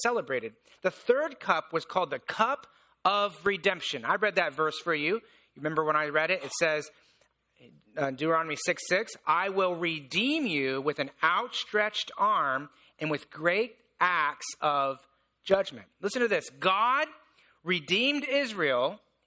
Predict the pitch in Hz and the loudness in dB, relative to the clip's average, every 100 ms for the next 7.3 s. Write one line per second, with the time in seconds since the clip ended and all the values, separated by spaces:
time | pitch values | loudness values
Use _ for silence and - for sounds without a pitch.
0 | - 185 233 285 180 143 - 170 165 147 | -4 -2 0 0 0 -2 0 0 0 -2
1 | 147 170 208 233 233 240 _ _ 139 - | 0 2 2 0 -2 -6 _ _ -8 0
2 | 233 277 202 165 135 135 95 - - _ | 2 2 -4 -4 -2 -4 -6 -14 -14 _
3 | _ 185 170 - 202 202 208 220 208 160 | _ -8 -8 -2 0 2 2 0 -4 -6
4 | - 196 196 196 - 170 160 165 151 117 | 0 2 2 0 0 0 2 0 0 -4
5 | - _ _ _ _ _ _ _ _ _ | -10 _ _ _ _ _ _ _ _ _
6 | _ _ _ _ _ - 147 170 - 214 | _ _ _ _ _ -8 -4 -2 0 0
7 | 220 165 160 | 2 0 -2